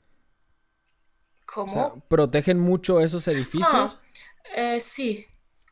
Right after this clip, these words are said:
Speaker 2: de religiosos sí, claro, porque es como, ah, ¿cómo decir? Eh,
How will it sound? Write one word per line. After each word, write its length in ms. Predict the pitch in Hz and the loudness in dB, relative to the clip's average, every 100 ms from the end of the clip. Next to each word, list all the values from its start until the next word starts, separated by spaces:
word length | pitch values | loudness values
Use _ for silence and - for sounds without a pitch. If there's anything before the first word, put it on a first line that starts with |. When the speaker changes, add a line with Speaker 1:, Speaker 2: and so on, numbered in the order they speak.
| _ | _
Speaker 2:
de 580 | 190 208 196 - 120 196 | -4 -2 -2 -4 -6 -4
religiosos 680 | 214 208 220 220 214 302 302 | -4 -4 -6 -8 -8 -10 -10
sí, 300 | - 226 190 - - | -10 -10 -10 -16 -16
claro, 480 | 202 202 190 170 170 | -8 -4 -2 -2 -4
porque 400 | 202 190 - 190 | -12 -14 -10 -6
es 180 | 185 - | -6 -8
como, 460 | - 190 180 180 - _ _ _ - | -10 -8 -6 -8 -12 _ _ _ -16
ah, 320 | 165 160 - | -14 -14 -16
¿cómo 220 | - 185 | -20 -20
decir? 380 | - 180 - - - - _ _ _ _ _ - - _ | -20 -18 -16 -14 -14 -14 _ _ _ _ _ -20 -20 _
Eh, 300 | 180 175 170 | -14 -12 -12